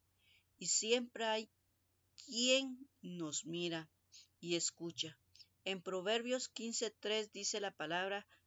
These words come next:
"En todo lugar están los ojos del Señor, observando los malos y buenos". El Señor da oportunidades y también nos corrige,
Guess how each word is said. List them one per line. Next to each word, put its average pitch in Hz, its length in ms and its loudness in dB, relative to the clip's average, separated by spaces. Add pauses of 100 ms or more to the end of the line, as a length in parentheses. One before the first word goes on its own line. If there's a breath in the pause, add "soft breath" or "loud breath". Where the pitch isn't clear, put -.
(320)
"En 185 280 6 (120)
todo 254 340 8
lugar 196 580 2 (200)
están 202 500 -2
los 202 240 -2
ojos 185 340 -4
del 156 160 -4
Señor, 170 520 -4 (180)
observando 185 840 -2
los 175 220 -2
malos 208 640 -4 (100)
y 208 120 -8
buenos". 160 600 -6 (1000 loud breath)
El 185 160 -2
Señor 214 580 -2 (140)
da 226 200 6
oportunidades 180 1080 -2
y 180 80 -10
también 165 400 -4
nos 185 200 -6
corrige, 170 600 -10